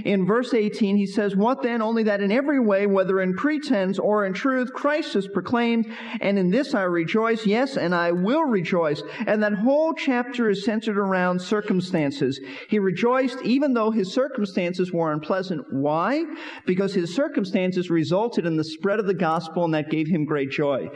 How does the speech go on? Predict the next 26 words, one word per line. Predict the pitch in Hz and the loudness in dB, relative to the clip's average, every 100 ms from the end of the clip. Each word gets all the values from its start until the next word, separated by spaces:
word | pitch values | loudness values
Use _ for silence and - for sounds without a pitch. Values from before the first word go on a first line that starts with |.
| - 233 | -8 -2
And | 226 | -2
that's | 208 | 0
what | 190 | -2
he's | 185 | 0
saying. | 254 226 139 127 - - - - _ _ _ _ _ - | -2 -2 -4 -6 -10 -20 -20 -20 _ _ _ _ _ -6
He | 190 | -2
said, | 233 | 0
"I | 214 | 2
rejoice | 214 214 190 262 302 269 | 2 2 2 2 2 -2
that | 190 | -4
Christ | - 262 285 - | -2 0 0 -2
is | 247 | -4
proclaimed, | - 220 - 214 180 - | -2 -2 0 2 2 2
even | 247 320 349 | 2 2 0
if | 320 | 0
it | 226 | 0
means | 208 220 220 | 0 2 2
that | 190 | 0
I | 185 | 2
have | 185 180 | 0 0
to | |
go | 165 160 | 0 0
to | |
jail | 151 165 139 135 | 0 0 0 0
for | - 151 | -2 -2
it." | 123 | -2